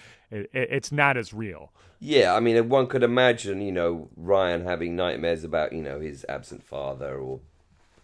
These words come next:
Speaker 2: uh,
Speaker 1: Yeah, but
Speaker 2: uh,
Speaker 1: we've kinda
Speaker 2: I don't
Speaker 1: dealt
Speaker 2: know,
Speaker 1: with that
Speaker 2: his
Speaker 1: already.
Speaker 2: inability to, his, his inability to ride a bike, something like that, you know, which would have,
Speaker 1: <laughs> Yeah.
Speaker 2: which would have made it more, um,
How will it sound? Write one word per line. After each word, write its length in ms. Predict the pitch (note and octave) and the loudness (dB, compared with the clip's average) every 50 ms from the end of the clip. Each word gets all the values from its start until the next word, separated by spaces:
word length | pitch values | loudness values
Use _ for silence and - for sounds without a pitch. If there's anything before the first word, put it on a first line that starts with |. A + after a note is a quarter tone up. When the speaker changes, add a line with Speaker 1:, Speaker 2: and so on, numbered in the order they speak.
| - | -12
Speaker 2:
uh, 220 | - A#2 A#2+ A#2 - | -10 -8 -8 -8 -8
Speaker 1:
Yeah, 320 | B2+ A#2+ A2 G#2 G2+ F#2+ - | -6 -6 -6 -4 -6 -6 -6
but 100 | - D#3+ | -4 0
Speaker 2:
uh, 40 | F3+ | 0
Speaker 1:
we've 120 | F#3+ - - | 0 0 2
kinda 220 | - F#3+ D3+ B2 | 2 2 2 2
Speaker 2:
I 20 | - | 0
don't 80 | - | 0
Speaker 1:
dealt 200 | A#2+ A2+ A2+ A#2 G#2 | 0 0 0 0 -2
Speaker 2:
know, 60 | G2+ | -6
Speaker 1:
with 120 | F#2+ - | -8 -8
that 300 | - G2 F2+ F2+ F#2 F#2 | -8 -8 -8 -8 -10 -8
Speaker 2:
his 80 | F#2+ F#2 | -4 -2
Speaker 1:
already. 220 | F#2+ G2+ G2 F2+ F#2 | -2 -2 0 0 0
Speaker 2:
inability 580 | F2+ E2+ C#2 - E2+ D#2+ D#2+ D2 - D#2+ D#2 | 0 -2 -2 -4 -4 -4 -4 -6 -8 -10 -10
to, 160 | - - F2+ | -8 -8 -10
his, 240 | - F2+ G2 F2+ - - - - | -8 -8 -8 -10 -10 -14 -14 -10
his 220 | - F#2 F2 - - - | -8 -8 -8 -10 -8 -2
inability 640 | - G2 F#2+ F#2 D#2+ C#2+ F2 E2 E2 D#2+ - E2 D#2 C2 | -2 0 0 0 -2 -2 -2 -2 -4 -4 -6 -8 -10 -8
to 100 | D#2 D2+ | -6 -4
ride 280 | D2+ D2+ D2+ D2+ D2 | -2 -2 -2 -2 -4
a 40 | C#2+ | -6
bike, 440 | B1+ - D2 C#2+ C#2 C2+ - - - | -8 -6 -4 -4 -4 -4 -4 -4 -4
something 280 | - - - F#2 F3 C#2+ | -2 -2 -2 -2 -2 -4
like 180 | C#2 C#2 - B1+ | -4 -4 -6 -4
that, 340 | D#2 C#2+ A#1+ - - - - | -6 -6 -6 -8 -10 -12 -10
you 120 | D#2+ D2 | -10 -8
know, 160 | C2+ C2 C2+ | -8 -8 -10
which 260 | C#2 C2+ C2 - - - | -8 -10 -10 -10 -10 -10
would 120 | - A#1 B1 | -10 -10 -10
have, 100 | B1+ - | -12 -16
Speaker 1:
<laughs> 260 | _ _ _ _ _ - | _ _ _ _ _ -12
Yeah. 480 | F#3+ F#3 F#3 F3+ F3+ F3 E3+ E3+ E3 | -10 -8 -8 -6 -8 -8 -8 -8 -8
Speaker 2:
which 140 | E3 D#3+ D#3 | -8 -8 -6
would 200 | C3+ C#2 C2+ - | -6 -6 -6 -8
have 80 | - B1 | -8 -10
made 240 | B1+ C2 B1 B1 A#1+ | -8 -8 -8 -6 -6
it 120 | A#1+ - | -8 -10
more, 400 | A#1+ B1 B1+ B1+ B1 A#1+ B1 B1 | -10 -10 -10 -8 -8 -8 -8 -8
um, 160 | B1 A#1+ - | -10 -12 -14